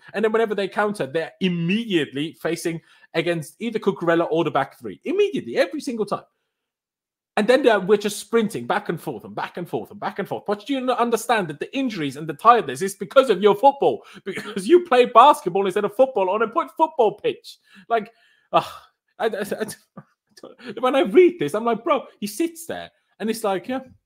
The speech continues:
couldn't do anything. The players looked a bit tired. We struggled to compete against these teams." But why? Why? Why haven't you done anything about it?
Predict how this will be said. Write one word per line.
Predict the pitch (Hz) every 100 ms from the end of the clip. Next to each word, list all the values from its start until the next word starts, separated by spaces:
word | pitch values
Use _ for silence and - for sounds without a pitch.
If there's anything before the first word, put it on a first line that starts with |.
| _
couldn't | - 247
do | 190
anything. | 196 190 185
The | 226
players | - 247 226
looked | 180
a | 127
bit | 120
tired. | 139 147 143
We | 214
struggled | - 226
to | 202
compete | 135 139
against | 117 113 117
these | 113
teams." | - 107 - _ _ _
But | 247 190
why? | 262 277 240 -
Why? | 165 233 247 - -
Why | 214 269
haven't | 247
you | 226
done | 233 240
anything | 233 233 214
about | 226 233
it? | 151 87